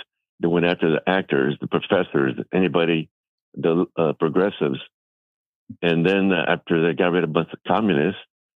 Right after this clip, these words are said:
they got the Americans stoked up against communists. Then they went after socialists. And, uh, then they went after unions. And that's when unions started going down 'cause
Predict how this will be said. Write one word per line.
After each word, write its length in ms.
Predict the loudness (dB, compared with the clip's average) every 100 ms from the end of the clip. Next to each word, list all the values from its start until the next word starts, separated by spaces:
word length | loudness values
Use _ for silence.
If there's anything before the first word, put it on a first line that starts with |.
| -6
they 120 | -2
got 260 | 0 0 0
the 80 | 0
Americans 500 | 2 2 0 -2 -2
stoked 260 | -2 0
up 140 | -2 0
against 240 | -2 -2
communists. 440 | -2 0 0 -2 -2
Then 140 | 0
they 80 | 2
went 180 | 2 2
after 260 | 0 -2 -2
socialists. 540 | 0 -2 -2 -4 -4 _ _ _ _ _ _ -20 -20 _
And, 260 | 0 2 2
uh, 120 | 0 0
then 240 | 0 2
they 80 | 2
went 160 | 0
after 180 | 0 -2
unions. 520 | 0 0 2 0 -2 -4
And 140 | -2
that's 180 | -2 0
when 160 | 0
unions 280 | 2 2 0
started 260 | 0 0 0
going 220 | -2 0
down 200 | 0 0 0
'cause 200 | 0